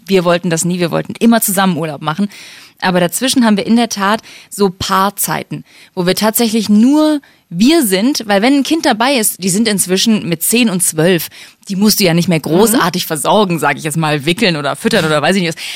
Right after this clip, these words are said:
Speaker 1: Aber trotzdem ist es so, du rutscht immer wieder in dieses Elternding rein, wo du sagst,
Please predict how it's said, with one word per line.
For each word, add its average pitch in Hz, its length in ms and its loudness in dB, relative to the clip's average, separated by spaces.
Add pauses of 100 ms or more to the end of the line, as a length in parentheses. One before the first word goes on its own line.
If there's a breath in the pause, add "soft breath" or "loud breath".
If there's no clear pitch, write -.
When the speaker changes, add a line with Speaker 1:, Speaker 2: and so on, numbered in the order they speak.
(140)
Speaker 1:
Aber 196 240 2
trotzdem 294 480 -2
ist 254 120 -2
es 208 160 0
so, 254 200 0 (300 loud breath)
du 233 80 0
rutscht - 440 -2
immer 349 280 0
wieder 320 180 0
in 277 80 2
dieses 247 220 -2
Elternding 214 600 -4
rein, - 220 -8
wo 175 40 -2
du 180 100 -4
sagst, 202 260 -6